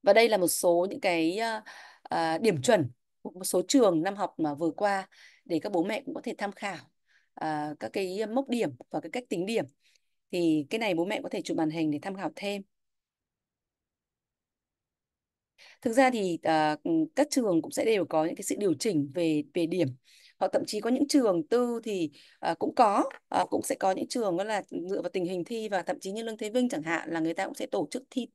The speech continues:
bổ sung, ờ, thêm đợt thi. Thì cũng tùy từng năm mà người ta có sự điều chỉnh phù hợp. Tiếp theo thì, ờ,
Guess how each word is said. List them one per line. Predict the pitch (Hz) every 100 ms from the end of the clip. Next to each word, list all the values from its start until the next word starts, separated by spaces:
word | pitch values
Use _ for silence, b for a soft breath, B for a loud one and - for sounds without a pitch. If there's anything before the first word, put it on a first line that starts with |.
| -
bổ | 175
sung, | - 269 226 _ _ _ _
ờ, | - 165 151 _ -
thêm | - 220 214 208 208 208
đợt | 185
thi. | - 233 208 _ _ _ _ _
Thì | 190 156
cũng | 190
tùy | 277 226
từng | 190 170
năm | 208 196 _ _ _
mà | - 165
người | 156
ta | 156
có | -
sự | - -
điều | 165
chỉnh | - 160 131
phù | 160
hợp. | 156 139 _ _ _ _ _ _ _ _ - _ _ _ - _ _ _ _ _ _ _ _ _ _ _ - - - _ _ _ _ _ _ _ _ _ _ _ _
Tiếp | 330 339
theo | 311 277 262
thì, | 262 208 180 170 160
ờ, | 160